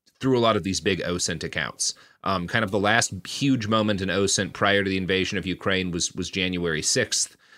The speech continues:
Um, and that was another big moment for people understanding it. And kind of one of the popular conceptions of open source intelligence is that random guys on the internet are getting better intel than, you know, the C I A or whatever, which there's a degree to which that tr-,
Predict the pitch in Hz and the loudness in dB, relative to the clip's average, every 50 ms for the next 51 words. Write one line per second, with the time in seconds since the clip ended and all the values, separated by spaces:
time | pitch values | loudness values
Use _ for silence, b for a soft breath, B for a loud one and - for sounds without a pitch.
0 | b b b - - 98 95 92 87 82 82 76 71 - - 101 101 98 98 92 | b b b -6 -4 -2 0 0 0 -2 -4 -6 -8 -8 -6 -4 -2 0 0 0
1 | 95 95 110 95 95 90 101 87 82 - 101 87 92 90 87 85 90 - - 85 | 0 -2 0 0 0 0 0 0 0 0 0 0 2 0 -2 -2 -4 -6 -8 -8
2 | 78 90 85 - 87 80 76 69 - - - 120 113 113 110 101 90 82 76 - | -6 -6 -4 -4 -4 -4 -4 -2 -2 0 0 2 2 2 2 0 0 -2 -2 -4
3 | b b b b b b b b - 117 113 110 107 104 107 - - _ - 135 | b b b b b b b b 0 2 4 4 4 2 0 -2 -4 _ 0 2
4 | 127 123 120 120 101 - - - 110 117 117 113 101 107 - 123 113 107 - 110 | 4 4 4 2 0 -2 -4 -4 -2 0 0 0 0 0 2 2 2 2 2 0
5 | 101 95 87 - 98 90 - 117 101 - - 101 87 85 85 92 90 - 92 87 | 0 0 0 -2 -2 0 0 0 0 0 -2 -4 -4 -2 0 0 0 -2 -2 -4
6 | - 92 85 82 - 85 78 98 95 90 90 80 82 82 - - 87 80 - 87 | -2 -2 -2 -2 -2 -2 0 0 2 2 0 0 -2 -4 -4 -4 -2 -2 0 0
7 | 85 82 - b b b b b b b - 107 110 113 113 113 107 98 101 101 | 0 0 -2 b b b b b b b 2 2 4 4 2 2 2 4 4 4
8 | 98 92 107 95 92 92 95 98 95 90 90 90 82 - - 90 90 90 78 78 | 4 4 2 2 2 2 2 2 2 2 2 0 0 0 0 -2 -2 0 0 0
9 | 92 90 90 85 92 90 90 90 85 87 87 85 - 101 90 87 85 85 76 - | 0 0 0 0 0 0 2 0 0 -2 -2 -2 0 2 2 2 2 0 -2 -6
10 | - - 87 92 87 85 85 85 80 73 - - 87 80 78 73 80 - - - | -8 -6 -4 -4 -2 -2 -4 -4 -6 -8 -10 -8 -8 -6 -6 -4 -2 -2 0 2
11 | 98 92 87 90 90 90 87 80 80 78 78 76 76 73 - 73 69 - b b | 2 2 2 2 2 2 2 2 0 0 0 -2 -2 -2 -4 -4 -6 -8 b b
12 | b b b 82 113 127 131 127 - - - - _ _ b b b b - 131 | b b b -2 2 2 2 2 0 -2 -6 -8 _ _ b b b b 2 2
13 | 127 120 123 110 104 139 170 175 165 147 135 - - 135 113 110 - - - | 4 4 2 2 2 4 4 6 6 4 4 4 4 4 2 2 2 -2 -8